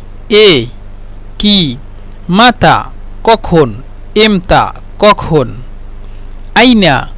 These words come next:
কোথায়, ফেন কোথায়? কাইফা, কিভাবে? এজাই, কিভাবে? নাম, আইওয়া। নাম মানে হলো হা,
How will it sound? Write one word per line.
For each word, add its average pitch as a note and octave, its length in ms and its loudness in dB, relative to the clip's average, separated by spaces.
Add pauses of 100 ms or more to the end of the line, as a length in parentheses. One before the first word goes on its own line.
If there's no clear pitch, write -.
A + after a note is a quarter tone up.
(100)
কোথায়, E3 640 4 (320)
ফেন F#3+ 460 4 (320)
কোথায়? D#3+ 600 2 (680)
কাইফা, F3+ 640 4 (200)
কিভাবে? G3+ 540 4 (340)
এজাই, E3+ 580 4 (320)
কিভাবে? G#3 500 2 (2000)
নাম, F#3+ 560 2 (500)
আইওয়া। F3 460 4 (640)
নাম G3 320 4
মানে G3+ 200 4
হলো G#3+ 240 4
হা, D#3+ 460 4